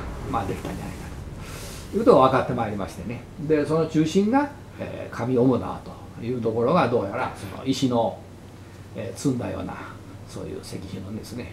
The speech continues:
もう石器時代にあたるような、あー、村があるのでね、そういう古墳もありますし、前方後円墳もあるし、卑弥呼の遺体、屋敷物も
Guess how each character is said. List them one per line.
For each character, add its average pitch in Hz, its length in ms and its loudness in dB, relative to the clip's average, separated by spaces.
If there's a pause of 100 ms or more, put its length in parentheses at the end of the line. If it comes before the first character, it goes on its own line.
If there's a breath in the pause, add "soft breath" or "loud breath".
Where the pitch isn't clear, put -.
(140)
も 92 60 -10
う - 20 -14
石 - 140 -12
器 131 120 -10
時 135 140 2
代 139 140 8
に 90 80 -2 (180)
あ 92 60 -10
た 92 160 -10
る 82 80 -10
よ 90 120 -10
う - 20 -12
な、 - 60 -12
あ - 1300 -12
ー、 - 20 2
村 151 200 10
が 101 140 -2
あ 110 40 -4
る 120 80 -2
の 98 140 -4
で 123 100 -2
ね、 175 100 0 (320)
そ 143 100 6
う 156 40 10
い 151 40 6
う - 40 2
古 131 140 6
墳 147 120 10
も 127 80 8
あ 82 60 0
り 82 80 -8
ま 87 140 -6
す - 120 -10
し、 107 80 -10
前 131 100 2
方 117 200 4
後 113 180 0
円 98 80 -4
墳 90 120 -8
も 90 80 -10
あ 90 100 -8
る - 60 -10
し、 92 100 -8 (680 loud breath)
卑 143 80 2
弥 131 80 6
呼 120 120 0
の 92 320 -6
遺 123 40 -4
体、 110 480 -4
屋 - 140 -2
敷 - 160 -2
物 123 240 2
も 87 160 -6